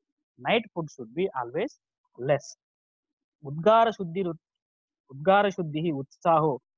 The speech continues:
ವೇಗೋತ್ಸರ್ಗೋ ಯಥೋಚಿತಃ ಲಘುತಾ ಕ್ಷಿತ್ ಪಿಪಾಸಾ ಚ ಜೀರ್ಣಾಹಾರಸ್ಯ ಲಕ್ಷಣ. So ರಾತ್ರಿ ತೆಗೆದುಕೊಳ್ಬೇಕಾದ್ರೆ ಈ ಲಕ್ಷಣಗಳು ಇರ್ಲೇಬೇಕು ಅಂತ compulsory ಆಗಿ.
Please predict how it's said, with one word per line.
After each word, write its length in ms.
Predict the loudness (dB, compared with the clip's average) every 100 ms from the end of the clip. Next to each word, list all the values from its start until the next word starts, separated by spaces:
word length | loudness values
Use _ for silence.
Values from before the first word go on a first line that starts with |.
| _ -6
ವೇಗೋತ್ಸರ್ಗೋ 680 | -2 2 2 2 -2 0 0
ಯಥೋಚಿತಃ 600 | 0 -2 -4 -4 -8 -8 -10 _ _ _ -8
ಲಘುತಾ 340 | -4 4 4
ಕ್ಷಿತ್ 260 | 4 -4 -10
ಪಿಪಾಸಾ 560 | -8 -2 -2 -2 -6
ಚ 120 | -4 -4 -4 -8 _ _ -8
ಜೀರ್ಣಾಹಾರಸ್ಯ 840 | 0 2 4 2 2 -4 -6 -8 -10 -10 _ _ -14
ಲಕ್ಷಣ. 280 | -14 -16
So 460 | -20 _ _ 0 2
ರಾತ್ರಿ 280 | 0 0 -2
ತೆಗೆದುಕೊಳ್ಬೇಕಾದ್ರೆ 720 | -2 0 0 2 0 0 0 -2 -6 _ _
ಈ 60 | -2
ಲಕ್ಷಣಗಳು 420 | -2 -2 0 0
ಇರ್ಲೇಬೇಕು 580 | 2 4 4 4 -2 -6
ಅಂತ 120 | -10
compulsory 520 | -12 -6 -6 -6 -6
ಆಗಿ. 140 | -6